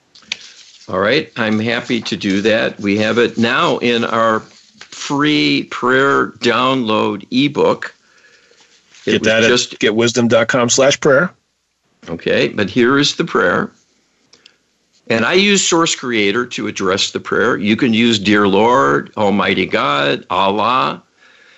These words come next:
Speaker 1: Creator of all that is. Okay?
Speaker 2: Jesus, yeah.
Speaker 1: You can pray to Jesus. I recommend you pray to Jesus and to God.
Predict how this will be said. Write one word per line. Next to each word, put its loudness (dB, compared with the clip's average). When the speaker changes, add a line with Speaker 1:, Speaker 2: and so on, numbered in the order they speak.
Speaker 1:
Creator 2
of 0
all 0
that -2
is. -2
Okay? -6
Speaker 2:
Jesus, -2
yeah. -10
Speaker 1:
You 0
can 0
pray 2
to -2
Jesus. 0
I 2
recommend 0
you -2
pray 0
to -4
Jesus 0
and 0
to -2
God. -2